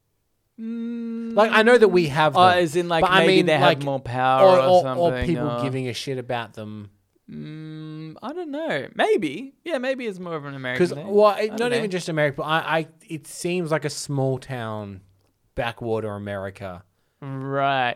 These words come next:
Speaker 2: kind of a thing. That, like, the mayor would get it,
Speaker 1: Ken, but
Speaker 2: do,
Speaker 1: we've
Speaker 2: do
Speaker 1: got
Speaker 2: anything.
Speaker 1: somebody for this.
Speaker 2: Okay.
Speaker 1: Hazim.
Speaker 2: Hazim.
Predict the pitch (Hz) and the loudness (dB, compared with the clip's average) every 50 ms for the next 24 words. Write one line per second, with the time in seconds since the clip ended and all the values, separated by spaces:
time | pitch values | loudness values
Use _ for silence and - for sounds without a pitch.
0 | - _ _ - - 131 117 110 107 104 98 98 95 - - 104 87 73 65 _ | -8 _ _ -10 -8 -6 -6 -6 -6 -8 -10 -10 -14 -16 -14 -16 -16 -16 -20 _
1 | _ _ _ _ 135 131 131 120 117 110 - - 127 127 123 117 113 110 107 107 | _ _ _ _ -10 -6 -2 -4 -4 -4 -4 -6 -6 -2 -2 0 0 0 -2 -4
2 | 107 104 _ _ - - - 131 113 107 107 - - 180 180 170 131 160 160 160 | -8 -10 _ _ -18 -12 -10 -10 -8 -10 -10 -2 0 2 2 6 6 6 6 6
3 | 151 - - 180 175 196 - 160 143 135 131 127 123 - 139 131 135 135 127 131 | 4 6 6 6 6 6 0 -2 -2 0 0 -2 -4 -4 -6 -8 -8 -8 -10 -12
4 | - - - _ _ _ - 113 - - 98 - _ _ _ - _ _ _ _ | -16 -20 -20 _ _ _ -20 -20 -18 -20 -20 -20 _ _ _ -20 _ _ _ _
5 | _ _ _ _ _ - 185 175 135 131 131 - - - 120 107 107 95 90 87 | _ _ _ _ _ 2 2 2 2 0 -6 -6 -8 -12 -14 -12 -12 -14 -16 -16